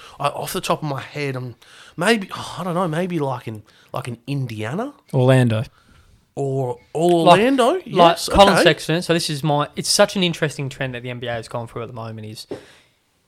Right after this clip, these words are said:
Speaker 3: I think we're all gonna start seeing that youth will start to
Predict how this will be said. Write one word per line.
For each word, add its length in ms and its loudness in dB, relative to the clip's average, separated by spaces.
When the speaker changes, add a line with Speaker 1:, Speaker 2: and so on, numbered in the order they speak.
Speaker 3:
I 60 -12
think 200 -4
we're 100 0
all 140 4
gonna 160 -2
start 280 -4
seeing 280 -8
that 120 -10
youth 480 -8
will 120 -10
start 340 -2
to 200 -8